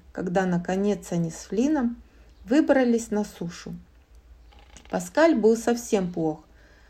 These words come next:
но ей удалось вернуть его к жизни. Затем девушка взглянула на Флинна. Тот был в шоке, и совсем не от того, что едва не пошёл ко дну.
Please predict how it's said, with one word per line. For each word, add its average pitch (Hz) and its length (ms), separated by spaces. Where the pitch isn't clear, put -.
но 208 120
ей 214 260
удалось 190 600
вернуть 185 520
его 180 280
к 175 100
жизни. 165 560
Затем 220 480
девушка 240 560
взглянула 196 640
на 190 160
Флинна. 170 460
Тот 277 200
был 262 240
в 240 100
шоке, 180 520
и 202 60
совсем 277 520
не 277 80
от 269 160
того, 208 320
что 180 240
едва 175 380
не 233 140
пошёл 190 440
ко 180 160
дну. 165 340